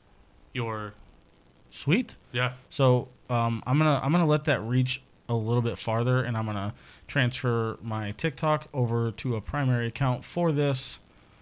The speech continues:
Speaker 2: and, uh, see where it takes us. There might be some Twitter action happening soon. I wanna get it on everybody. I wanna get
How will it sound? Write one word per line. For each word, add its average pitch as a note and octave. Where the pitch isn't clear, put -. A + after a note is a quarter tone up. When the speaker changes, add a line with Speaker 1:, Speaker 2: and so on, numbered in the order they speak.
Speaker 2:
and, C3+
uh, C3
see B2+
where C3+
it C3
takes C3+
us. C3+
There D3
might E3
be D3+
some B2+
Twitter A#2
action A2+
happening A2
soon. A#2
I C#3+
wanna D3+
get B2
it A2+
on G2+
everybody. G#2
I -
wanna A#2
get A#2